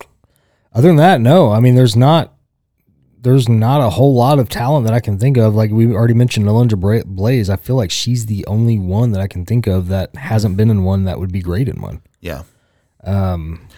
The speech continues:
Speaker 2: 'Cause she did do that Women's Evolution Battle Royal.
Speaker 1: Right.
Speaker 2: Only one I could think of would maybe be Sable.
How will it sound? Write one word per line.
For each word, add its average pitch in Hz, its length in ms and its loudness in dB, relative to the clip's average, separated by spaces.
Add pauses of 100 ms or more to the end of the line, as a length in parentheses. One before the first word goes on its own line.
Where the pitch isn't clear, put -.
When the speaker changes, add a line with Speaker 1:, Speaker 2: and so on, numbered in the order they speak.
(120)
Speaker 2:
'Cause 135 120 -4
she 143 120 -4
did 143 180 0
do 131 140 0
that 107 240 -2
Women's 110 420 -4
Evolution 98 680 -10
Battle 90 280 -10
Royal. 82 560 -10
Speaker 1:
Right. 101 280 -2 (1300)
Speaker 2:
Only 196 140 2
one 180 120 0
I 139 100 0
could 135 180 -4
think 110 240 -4
of 98 220 -6
would 98 160 -10
maybe 107 220 -6
be 95 140 -8
Sable. 113 680 -2